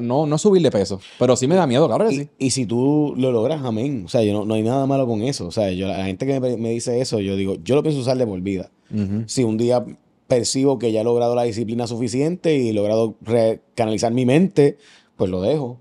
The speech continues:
Speaker 2: Pero
Speaker 1: Ujú.
Speaker 2: mientras tanto, pues no. <laughs> Este,
Speaker 1: Sí, claro.
Speaker 2: eh,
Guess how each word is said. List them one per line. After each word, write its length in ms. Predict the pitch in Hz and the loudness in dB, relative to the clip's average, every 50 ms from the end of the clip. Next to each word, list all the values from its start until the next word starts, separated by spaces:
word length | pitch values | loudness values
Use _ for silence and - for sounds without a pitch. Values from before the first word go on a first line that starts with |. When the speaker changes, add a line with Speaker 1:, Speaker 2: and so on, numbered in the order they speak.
| _ - | _ -6
Speaker 2:
Pero 240 | - 107 127 117 117 | 0 2 2 2 2
Speaker 1:
Ujú. 60 | 113 | 2
Speaker 2:
mientras 320 | 113 110 101 - 101 98 - | 0 -2 -2 -4 -6 -6 -4
tanto, 500 | - 135 165 165 - 165 160 - - _ _ _ _ - | -2 -4 -4 -2 0 0 0 0 -2 _ _ _ _ -6
pues 120 | - 98 | -4 -2
no. 340 | 90 90 98 113 339 403 - _ | -2 -2 -2 -2 -2 -4 -8 _
<laughs> 40 | _ _ _ _ - | _ _ _ _ -4
Este, 220 | 127 110 - - - - - - - - - 494 - - | -4 -4 -4 -4 -8 -4 -2 -2 -2 -2 -4 -20 -18 -8
Speaker 1:
Sí, 200 | - - 110 135 | -2 0 0 2
claro. 200 | 156 139 98 92 | 2 2 2 4
Speaker 2:
eh, 300 | 165 160 156 151 151 151 | 4 4 4 4 2 2